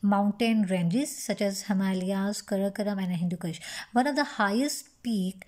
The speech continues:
is the mountain Everest, which exists in Nepal.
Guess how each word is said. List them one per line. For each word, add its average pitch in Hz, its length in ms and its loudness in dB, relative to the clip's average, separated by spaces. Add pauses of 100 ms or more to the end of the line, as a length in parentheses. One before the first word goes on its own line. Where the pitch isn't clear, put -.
(340)
is 214 380 0
the 233 120 2
mountain 208 680 0
Everest, 196 580 -2
which 208 300 -4
exists 202 540 -4
in 190 200 2
Nepal. 196 540 0